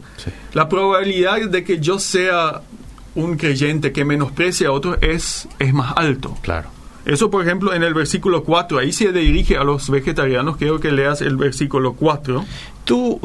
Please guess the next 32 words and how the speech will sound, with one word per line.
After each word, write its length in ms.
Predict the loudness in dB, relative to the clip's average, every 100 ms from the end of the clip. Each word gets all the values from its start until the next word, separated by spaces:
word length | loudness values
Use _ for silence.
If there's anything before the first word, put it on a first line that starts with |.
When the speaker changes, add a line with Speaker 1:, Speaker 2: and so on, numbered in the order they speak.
| -6
Speaker 1:
quién 260 | 0 2 2
eres 480 | 2 2 0 -4 -8
que 140 | -2 0
juzgas 720 | 2 2 2 2 2 0 -2
al 360 | 0 0 0 -2 -2
criado 640 | 0 2 2 2 2 0 -2
ajeno? 540 | -4 -4 -2 -4 -2 -4
¿Estoy 220 | -4 -2
bien? 180 | -2 -4 -12 -2
Speaker 2:
Sí. 240 | 0 0 -2 -8
Speaker 1:
¿Sí? 220 | -6 -6 -4
¿Tú 160 | -4 -2
quién 240 | -2 0
eres 320 | 0 -2 -2
que 100 | -4
juzgas 540 | -2 -2 -2 0 -2 -2
al 100 | -2
criado 420 | 0 0 2 -2
ajeno? 460 | -2 -2 0 -2 -4 -14 -16 -18 -8
Para 220 | 0 0 2
su 220 | 0 2
propio 340 | 0 2 0
señor 540 | 0 2 2 2 0 -2
está 320 | -4 -2 0
en 140 | 0
pie 420 | 0 0 0 -4 -4
o 180 | -2 -2
cae, 460 | -2 -2 -2 -4 -8 -16 -18 -10 0
pero 180 | 2
estará 340 | 2 2 2 2
firme 640 | 0 2 2 2 0 -2 -2
porque 460 | 0 0 0 0